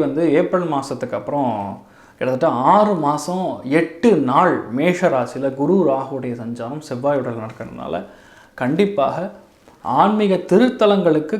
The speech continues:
கடுமையான பாதிப்புகள் உண்டு. அதுவும் மேஷ ராசியை குறிக்கக்கூடிய இடம் பார்த்திங்கன்னா கர்நாடகா. So, கர்நாடகால மத கலவரங்கள் வெடிக்கக்கூடிய அம்சங்கள், அதே மாதிரி முக்கியமான ஒரு மத போதகர் இறக்கக்கூடிய வாய்ப்புகள் இருக்கு. இந்த மாதிரி ரொம்ப கொஞ்சம் நெகட்டிவான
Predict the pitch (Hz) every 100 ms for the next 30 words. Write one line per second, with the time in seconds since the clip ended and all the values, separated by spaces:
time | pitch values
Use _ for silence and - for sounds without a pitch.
0 | 196 131 175 196 190 190 156 131 131 123
1 | 120 113 95 143 98 - 135 170 185 139
2 | 147 202 208 185 170 175 226 226 175 156
3 | 151 139 127 127 175 151 139 120 190 165
4 | 127 127 - - - - _ _ _ -
5 | 127 127 143 185 185 180 151 151 - 143
6 | 139 170 - - 160 196 202 190 165 147
7 | 139 139 131 131 131 113 - 117 156 -
8 | - - - 120 139 170 190 131 127 156
9 | 175 226 208 143 127 139 185 139 151 208
10 | 202 202 143 143 165 156 131 120 104 120
11 | 127 123 110 107 120 147 170 139 127 151
12 | 131 123 120 131 160 170 170